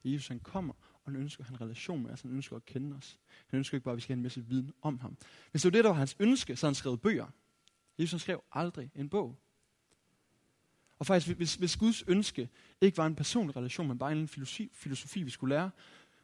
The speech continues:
så havde han ikke engang sendt sin søn. Så havde han jo bare givet, bestemt, besluttet et eller andet menneske at gøre den her person særligt oplyst, så den her person kunne give de her lærdomme videre. Men nej, det er ikke det, Gud, han gjorde. Gud, han valgte en person.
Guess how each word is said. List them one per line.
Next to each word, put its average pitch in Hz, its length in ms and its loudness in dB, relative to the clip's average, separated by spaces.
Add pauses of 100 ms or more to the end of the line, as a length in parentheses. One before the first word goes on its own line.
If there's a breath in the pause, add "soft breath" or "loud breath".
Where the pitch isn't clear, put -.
(160 loud breath)
så - 120 4
havde 170 60 6
han 180 40 6
ikke 185 80 2
engang 160 120 0
sendt 190 220 -2
sin 131 120 -6
søn. 214 340 -4 (200)
Så - 120 -4
havde 156 60 2
han 147 40 2
jo 139 60 2
bare 147 300 0 (180)
givet, 180 460 0 (260)
bestemt, 160 440 0
besluttet 208 280 2
et 180 60 6
eller 160 120 8
andet 151 120 2
menneske 160 320 2
at 127 220 -4
gøre - 120 0
den 170 100 4
her 165 60 4
person 147 260 -2
særligt 160 320 4
oplyst, 151 420 0
så 147 80 -2
den 147 80 0
her 160 60 2
person 139 280 -4
kunne 131 140 -2
give 135 100 -4
de 147 80 2
her 139 80 6
lærdomme 127 640 4
videre. 131 260 -4 (280 loud breath)
Men 147 60 -2
nej, 165 120 2
det 170 40 0
er 180 40 2
ikke 185 100 -6
det, 196 100 -2
Gud, 202 100 -2
han 196 120 0
gjorde. 202 340 -4 (440 soft breath)
Gud, 156 100 0
han 147 100 2
valgte 160 200 0
en 156 60 -8
person. - 520 -8